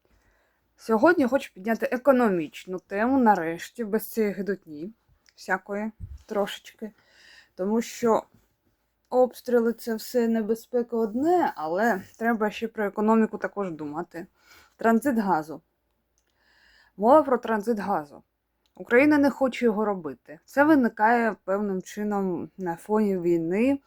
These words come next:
небажання співпраці і всього іншого. Але є економічні фактори, які не обійти. І територіальні також. Тому Україна продовжить транзит газу у дві тисячі двадцять п'ятому році.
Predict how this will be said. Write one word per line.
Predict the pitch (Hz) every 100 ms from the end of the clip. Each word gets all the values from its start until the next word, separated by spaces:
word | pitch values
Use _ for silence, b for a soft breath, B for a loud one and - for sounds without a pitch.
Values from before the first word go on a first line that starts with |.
| b b b _
небажання | 185 185 185 185 175 151 151 147 143
співпраці | _ 151 143 - 170 220 -
і | 220
всього | - 185 196
іншого. | 175 156 - 160
Але | - 190 247
є | 202 214
економічні | 226 208 196 185 -
фактори, | 170 208 214 240
які | 208 196
не | 196
обійти. | 185 175 - 117 _ _ _
І | -
територіальні | 208 208 190 160 165 180 180
також. | 160 - _ - _ _ B B B B B B B
Тому | 160 156
Україна | - 233 285 247 175
продовжить | - 226 294 349 277 -
транзит | 208 202 202 180
газу | 185 226 247
у |
дві | 233 196
тисячі | 226 226 208
двадцять | 196 190 170
п'ятому | 185 185 - 175 170
році. | 147 123 - -